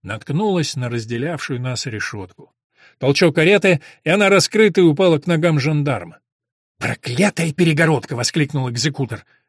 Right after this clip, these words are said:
«Не несчастье ли это?» — продолжил он, обратившись ко мне.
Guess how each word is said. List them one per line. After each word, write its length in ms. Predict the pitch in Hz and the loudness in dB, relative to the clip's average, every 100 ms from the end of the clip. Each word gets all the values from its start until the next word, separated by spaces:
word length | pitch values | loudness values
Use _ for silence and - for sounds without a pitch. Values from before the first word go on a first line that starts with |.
| _ _ _ _ _ - | _ _ _ _ _ -4
«Не 200 | 139 170 | 2 4
несчастье 560 | 190 - 220 208 - 202 | 4 2 0 0 2 4
ли 100 | 208 | 4
это?» — 240 | 170 165 | 4 0
продолжил 540 | - 160 175 143 160 175 | 0 2 2 2 2 2
он, 180 | 175 - _ | 2 -2 _
обратившись 580 | - 175 175 175 151 143 | 0 2 2 2 0 -2
ко 100 | 180 | 0
мне. 220 | 147 113 | -2 -2